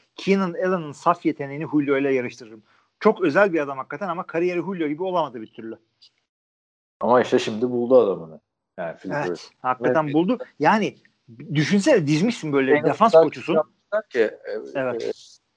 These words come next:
Speaker 2: throwing motion'la hani gerçekten de çirkindi ya.
Speaker 1: Madden'da mı?
Speaker 2: Madden'da.
Speaker 1: Hmm.
Speaker 2: Spawn da oynuyorsa Colts oldu. Ben Raiders oldum. Adam Philip Rivers'a bir taş daha on interception attı abi.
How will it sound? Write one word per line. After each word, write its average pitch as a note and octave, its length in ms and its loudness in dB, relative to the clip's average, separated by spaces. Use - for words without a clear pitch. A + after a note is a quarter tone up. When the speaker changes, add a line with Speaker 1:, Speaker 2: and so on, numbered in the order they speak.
Speaker 2:
throwing A#2+ 320 6
motion'la A2 640 -4
hani G#2 220 -2
gerçekten G#2+ 600 0
de A2 80 0
çirkindi A2+ 500 0
ya. A#2 220 6
Speaker 1:
Madden'da F3+ 440 0
mı? A#2 120 -14
Speaker 2:
Madden'da. G#2 560 0
Speaker 1:
Hmm. - 80 -16
Speaker 2:
Spawn C3+ 420 2
da A#2+ 40 2
oynuyorsa G#2 380 -2
Colts A2+ 260 4
oldu. G2+ 260 -2
Ben G#2+ 100 4
Raiders - 320 -8
oldum. A#2 220 0
Adam A#2+ 260 0
Philip B2 260 4
Rivers'a A#2+ 420 4
bir C3 100 0
taş C#3 260 0
daha B2+ 180 6
on A#2+ 120 2
interception B2 600 0
attı - 240 8
abi. G#2 160 6